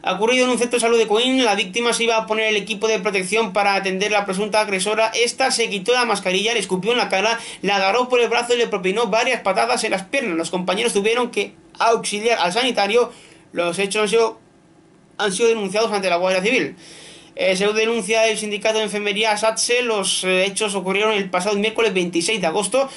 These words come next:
cuando el enfermero le explicaba a la usuaria que iba a ponerse el equipo de protección individual para atenderla. La agresora se quitó la mascarilla y empezó a toser en la cara del profesional sanitario, de momento en el cual se requirió la presencia de la policía local.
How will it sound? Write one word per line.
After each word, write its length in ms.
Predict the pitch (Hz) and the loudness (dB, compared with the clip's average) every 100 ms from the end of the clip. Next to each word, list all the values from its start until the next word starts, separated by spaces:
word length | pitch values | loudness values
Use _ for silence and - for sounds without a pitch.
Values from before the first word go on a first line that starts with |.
| - | -10
cuando 200 | - 185 | -2 0
el 60 | 190 | 2
enfermero 360 | 185 190 220 240 | 0 0 2 2
le 80 | |
explicaba 440 | 233 180 202 226 226 | 0 0 0 2 4
a 40 | |
la 60 | 214 | 2
usuaria 420 | 240 214 214 214 | 2 0 -2 -2
que 100 | 185 | -2
iba 140 | 202 | 0
a 80 | 202 | 0
ponerse 280 | 185 196 202 | 0 -2 0
el 60 | 185 | -2
equipo 280 | 196 208 | -4 -2
de 100 | 220 | -2
protección 380 | 190 180 165 214 | 0 -4 -2 -2
individual 480 | 196 175 196 190 196 | -2 -4 -2 -2 0
para 180 | 180 165 | 0 0
atenderla. 460 | 180 220 190 139 - - - | 0 -2 -2 -6 -8 -18 -6
La 140 | 170 | -2
agresora 360 | 170 185 214 226 | 0 0 2 0
se 120 | 220 | 0
quitó 160 | 214 226 | 0 0
la 80 | |
mascarilla 580 | 233 - 202 196 214 202 - - | 0 -2 -2 0 0 -2 -6 -6
y 80 | 185 | -4
empezó 440 | 180 190 196 262 | -2 0 0 0
a 220 | 226 226 226 | 0 0 2
toser 280 | 220 233 | 0 2
en 120 | 247 233 | 0 -2
la 120 | 180 | -2
cara 220 | 220 202 | 0 2
del 140 | 233 | 0
profesional 480 | 233 185 185 185 202 | -2 -4 -4 -2 -2
sanitario, 420 | 180 180 185 151 | 0 0 0 -2
de 260 | 151 175 202 | -4 -4 -2
momento 540 | 214 202 233 254 254 254 - - | 0 0 0 0 0 -2 -14 -10
en 220 | - 196 196 | -2 -2 0
el 220 | 202 185 | -2 -2
cual 420 | 214 214 240 247 | -2 0 0 -4
se 200 | - 202 | -2 -2
requirió 480 | 185 185 180 175 226 | 0 -2 -2 0 0
la 180 | 226 185 | 0 -2
presencia 360 | 180 214 208 | -2 -2 0
de 60 | 214 | 0
la 160 | 185 | -2
policía 320 | 180 170 165 180 | -2 -2 0 0
local. 340 | 208 233 - | 0 -2 -2